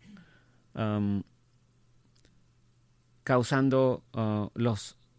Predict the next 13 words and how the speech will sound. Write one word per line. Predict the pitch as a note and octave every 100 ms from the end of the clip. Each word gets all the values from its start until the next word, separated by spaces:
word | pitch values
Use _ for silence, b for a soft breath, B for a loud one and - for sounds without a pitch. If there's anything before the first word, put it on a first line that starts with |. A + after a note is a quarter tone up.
| _ -
sonidos | - C3 D#3+ C#3+
normales | B2 A#2 G#2 G#2 C3+ - - -
dentro | G#2+ B2+ C3+ A#2+ C#3 C3+
del | B2+ C3
espacio-tiempo, | A#2+ - A#2 - A2+ G#2 G2 A2+
dice | G#2 G2 G2
aquí | - G2
David | G2 F#2
Wilcock, | F2+ F#2 B2+ C#3
para | - G2+
luego | G2 G2+ G2
desaparecer, | F#2+ F#2+ F#2+ F#2+ F#2 - -
¿no? | A2+